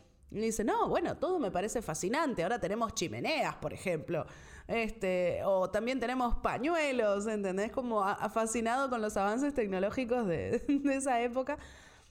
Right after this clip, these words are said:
Em, y cuenta que, bueno, que ha ido con su vida de alguna manera más o menos igual, que, que siguió haciendo de soldado, a veces para un bando, a veces para el otro,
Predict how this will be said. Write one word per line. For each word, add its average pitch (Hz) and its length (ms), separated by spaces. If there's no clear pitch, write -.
Em, 208 520
y 220 140
cuenta 233 340
que, 254 120
bueno, 294 300
que 294 80
ha 302 120
ido 285 220
con 247 160
su 302 140
vida 247 400
de 190 80
alguna 214 300
manera 208 340
más 208 240
o 202 40
menos 220 260
igual, 220 500
que, 165 400
que 147 140
siguió 190 480
haciendo 175 480
de 170 80
soldado, 254 640
a 156 180
veces - 180
para 160 200
un 180 80
bando, 247 320
a - 20
veces - 240
para 202 200
el 233 100
otro, 254 240